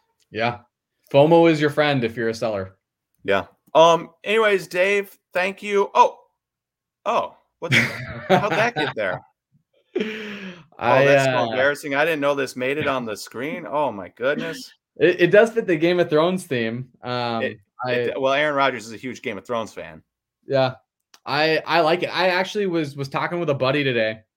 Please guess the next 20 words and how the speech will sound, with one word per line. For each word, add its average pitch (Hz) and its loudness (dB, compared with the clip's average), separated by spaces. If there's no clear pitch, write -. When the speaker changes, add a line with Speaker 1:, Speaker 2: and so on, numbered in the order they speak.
Speaker 1:
um, 120 -6
and 135 -14
asked 135 -8
him, 127 -6
um, 117 -8
"Is 151 -2
there 151 0
any 190 -6
quarterback 117 -4
in 131 -4
the 127 -4
last 127 -6
thirty 156 0
years 131 0
that 120 -2
has 123 -4
done 120 -8
more 139 4
with 151 0
less 120 -4